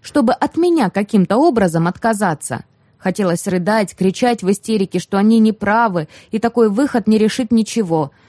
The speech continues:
Но я не могла показывать всех своих эмоций родителям и предпочла все держать в себе.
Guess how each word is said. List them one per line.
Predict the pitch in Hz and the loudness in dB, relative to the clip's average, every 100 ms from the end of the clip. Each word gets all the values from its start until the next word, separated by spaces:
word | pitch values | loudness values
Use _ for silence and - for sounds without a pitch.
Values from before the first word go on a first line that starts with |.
| _ | _
Но | 202 | -4
я | 220 247 | 0 2
не | 233 | 4
могла | 240 240 233 | 2 2 0
показывать | 185 180 240 254 220 175 165 | -2 -4 0 0 0 -2 -4
всех | - 247 214 | -4 -4 -4
своих | - 185 180 196 | -4 -4 -2 0
эмоций | 202 247 - 185 | 0 0 -2 -2
родителям | 180 180 269 - 196 151 - _ _ | -2 0 -2 -2 -4 -4 -8 _ _
и | 254 | -6
предпочла | - 233 - 190 - 233 | -2 -2 -2 -6 -2 -4
все | 226 208 | -2 -4
держать | 185 170 156 151 | -2 -2 -2 -6
в | - | -8
себе. | 165 147 120 | -10 -8 -10